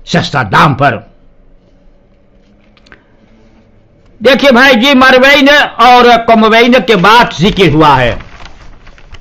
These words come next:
वातलेडिंग नेट के बारे में।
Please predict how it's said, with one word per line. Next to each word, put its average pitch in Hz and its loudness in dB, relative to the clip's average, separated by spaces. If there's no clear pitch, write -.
वातलेडिंग 156 -2
नेट 180 -4
के 160 0
बारे 131 0
में। 113 -6